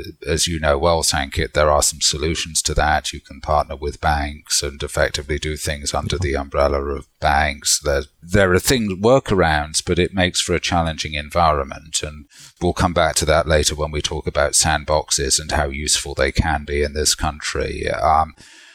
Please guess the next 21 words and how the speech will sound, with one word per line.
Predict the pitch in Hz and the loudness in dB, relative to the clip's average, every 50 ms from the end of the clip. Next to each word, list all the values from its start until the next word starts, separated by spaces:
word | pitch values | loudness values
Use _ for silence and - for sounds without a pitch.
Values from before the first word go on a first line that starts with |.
| - _ _ | -20 _ _
the | - 143 | 2 2
second | - - 202 196 - 196 185 165 - | 6 6 4 4 2 -2 -4 0 2
thing | - 113 95 87 87 85 - | 4 4 4 4 2 -2 -2
to | - 82 | 0 2
say | - - - 78 76 76 73 71 76 78 | 2 2 4 4 2 4 4 4 4 2
is | 80 - - 92 90 - | 2 2 0 0 0 2
that | - 92 | 2 2
I | 95 92 95 | 4 4 4
think | - 131 131 - - | 4 2 2 0 2
our | 104 101 95 | 4 4 6
lending | 98 101 101 104 101 95 98 95 87 87 90 90 90 76 | 6 6 4 4 4 4 4 4 4 2 -2 -2 -2 0
regulatory | 90 85 80 - 92 85 80 80 78 73 - - 85 78 78 | 2 0 2 2 2 2 4 4 2 2 0 -2 -2 0 2
system | - - 82 71 - - - - 76 73 73 73 73 | 2 2 4 4 2 2 2 2 0 0 0 -2 -6
has | 76 78 80 76 - - 73 82 | -2 0 0 0 0 -4 -4 0
largely | 92 90 87 90 92 - - - 92 87 | 2 4 4 4 4 2 0 0 0 0
been | - 87 82 80 78 73 | 2 2 0 0 0 -4
built | - - 80 78 76 73 71 - - | -6 -4 -2 -2 -2 -2 -4 -6 -6
around | 67 78 73 69 69 71 73 71 71 | -6 -4 -2 -2 0 0 -2 -2 0
larger | 78 76 71 73 73 - - - | 2 4 4 4 2 0 -4 -4
dollar | - 78 73 71 69 69 | 0 0 0 2 2 0
loans. | 71 69 69 67 67 65 - - - - - - - - - - | 2 2 2 2 2 0 -4 -8 -12 -16 -6 -2 0 0 0 -2